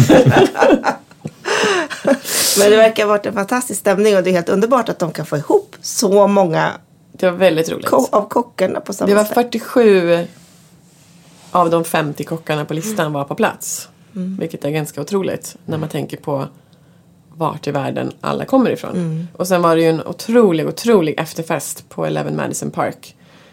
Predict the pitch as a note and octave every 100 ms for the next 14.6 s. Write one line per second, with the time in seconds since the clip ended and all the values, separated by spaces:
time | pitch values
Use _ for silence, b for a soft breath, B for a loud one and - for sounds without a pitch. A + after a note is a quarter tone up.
0 | b E3+ E3+ F#3+ F#3 D#3+ E3+ D3+ D3+ C#3+
1 | - D3 - D3+ C#3+ C#3+ D3 D3+ D3+ C#3+
2 | E3 D3 C#3 C#3+ - D#3 C#3 C#3 - -
3 | - D#3 C#3+ D3 E3 F3+ D#3+ D3 D#3+ D#3+
4 | D3+ D3 D3 D3+ D3+ D3+ D3 - - -
5 | D#3 D3+ D3+ D3 D#3 - - - _ -
6 | D#3 - G3+ D#3 C#3+ D3+ D3+ - _ -
7 | - - - E3 E3 D3+ G#2+ - _ -
8 | D#3+ D#3 - C#3 C#3 - - - D#3+ F3+
9 | D#3 - - - D3 C#3+ - C3 - _
10 | _ b b b b b - D#3 - -
11 | F3 D#3+ - D3+ C3+ C3+ _ - D3 D3
12 | C#3 B2+ A2 D#3 - _ B B B B
13 | D#3 D3+ - D3 D3+ C#3 C#3 - F3+ E3+
14 | - C#3+ C3+ - -